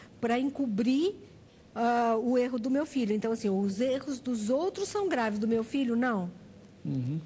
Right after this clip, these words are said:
Speaker 1: O meu filho não é diferente do filho de todo mundo. O, a pessoa que morreu também é filho de alguém.
Speaker 2: Uhum.
Speaker 1: Né? Eu, eu teria, era muita vergonha desse filho, teria muita vergonha mesmo. E entregaria, porque eu não,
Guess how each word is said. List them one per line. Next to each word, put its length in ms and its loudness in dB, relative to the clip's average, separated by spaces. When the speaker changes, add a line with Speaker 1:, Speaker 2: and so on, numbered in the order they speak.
Speaker 1:
O 40 -2
meu 160 2
filho 260 -2
não 180 0
é 120 0
diferente 500 -4
do 140 -6
filho 240 -6
de 140 -4
todo 260 -2
mundo. 500 0
O, 140 -8
a 100 -2
pessoa 480 -2
que 140 -6
morreu 340 0
também 280 -2
é 40 -2
filho 300 -4
de 100 -2
alguém. 460 -2
Speaker 2:
Uhum. 360 0
Speaker 1:
Né? 280 0
Eu, 460 2
eu 140 0
teria, 300 0
era 420 -2
muita 280 -2
vergonha 540 0
desse 260 -4
filho, 300 -6
teria 260 -4
muita 220 0
vergonha 380 -4
mesmo. 500 -2
E 760 0
entregaria, 720 0
porque 300 -2
eu 160 2
não, 640 -2